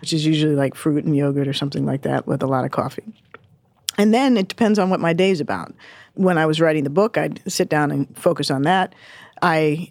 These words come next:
spend time at the School of International Service at American University, where I mentor students.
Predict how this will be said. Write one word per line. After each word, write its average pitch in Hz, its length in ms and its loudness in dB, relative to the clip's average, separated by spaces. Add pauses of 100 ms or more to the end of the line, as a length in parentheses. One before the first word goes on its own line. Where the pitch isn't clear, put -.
spend 170 320 -2
time 165 240 0
at 165 180 -2
the 147 300 2
School 175 300 0
of 170 100 0
International 156 480 0
Service 165 400 0
at 165 80 -4
American 151 400 -2
University, 151 720 0 (420)
where 160 140 2
I 156 80 2
mentor 151 400 0
students. 180 680 -2